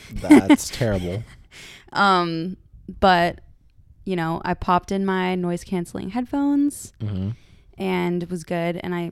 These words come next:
Speaker 1: slept a little bit. And then I got in. I took, like, the train, but, um,
Speaker 2: Wow.
Speaker 1: yeah.
Speaker 2: <laughs> A
Speaker 1: No.
Speaker 2: train.
Speaker 1: No, it was good. <laughs> I was proud of myself, okay?
Speaker 2: <laughs>
Speaker 1: I found it. Um,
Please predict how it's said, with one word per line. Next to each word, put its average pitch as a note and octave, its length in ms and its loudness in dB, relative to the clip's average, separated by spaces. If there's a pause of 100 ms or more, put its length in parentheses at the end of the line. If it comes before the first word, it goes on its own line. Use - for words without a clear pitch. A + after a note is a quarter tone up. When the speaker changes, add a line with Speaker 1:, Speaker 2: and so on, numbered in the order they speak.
(120)
Speaker 1:
slept - 360 -10
a E3+ 60 -10
little E3 160 -6
bit. E3+ 260 -6 (600)
And F#3 80 -6
then F#3+ 60 -2
I F#3+ 80 -2
got F#3 220 2
in. F3+ 380 -2 (640)
I F#3+ 60 -4
took, - 180 -4
like, A3 160 -2
the F#3+ 100 0
train, E3+ 680 -6 (1080)
but, E3 460 0
um, D#3+ 720 -4
Speaker 2:
Wow. F2+ 720 -4
Speaker 1:
yeah. F3 420 -2
Speaker 2:
<laughs> - 1000 -14
A C#3 100 2
Speaker 1:
No. B3 320 8
Speaker 2:
train. A#2+ 420 6 (160)
Speaker 1:
No, E4 400 6
it D4 60 0
was D4 180 2
good. A3 680 2 (140)
<laughs> - 140 6
I A#3 120 8
was B3+ 140 4
proud C4 260 6
of A#3 60 -2
myself, A3 560 4
okay? C4+ 420 -2 (720)
Speaker 2:
<laughs> - 680 -20
Speaker 1:
I G3 120 -2
found A3 360 2
it. F3+ 260 -2
Um, E3 720 -4